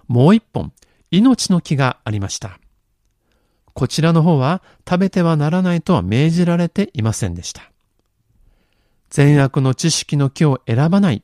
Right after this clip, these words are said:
ということは、命の木、つまり神に従って生きる道、神につながる道を選び取ることを意味していたのかなと思います。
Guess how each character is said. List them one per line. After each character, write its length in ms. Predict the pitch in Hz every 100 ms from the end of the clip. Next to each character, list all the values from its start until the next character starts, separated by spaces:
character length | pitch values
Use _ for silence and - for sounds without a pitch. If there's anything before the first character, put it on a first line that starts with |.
| _
と 100 | -
い 40 | 117
う 40 |
こ 120 | 120
と 120 | 104 98
は、 180 | 180 _ _ _ _ _ _ _ _ 151
命 400 | 180 170 - 135
の 120 | 123
木、 240 | - 180 _ _ _ _
つ 140 | - 147
ま 120 | 123
り 120 | 104 _ _ _
神 300 | - 202 214
に 120 | 165 107
従 320 | - 160 165
っ 60 |
て 300 | 165 - 160
生 80 | 147
き 120 | -
る 120 | 170 151
道、 100 | 135 - - _ _ _ _ _
神 260 | - 208 220
に 100 | 151
つ 120 | -
な 120 | 180 185
が 120 | 185
る 100 | 190
道 360 | 180 - 190
を 100 | 208 _
選 220 | 113 123 151
び 140 | 170
取 160 | 202 196
る 60 |
こ 100 | 170
と 200 | 156 180
を 60 | 160
意 160 | 254 170
味 120 | 247
し 100 | -
て 140 | -
い 80 | 131
た 120 | 160
の 120 | 156 147
か 140 | 135
な 160 | 156 147
と 160 | 101
思 140 | 82 92
い 80 | 101
ま 80 |
す。 240 | - -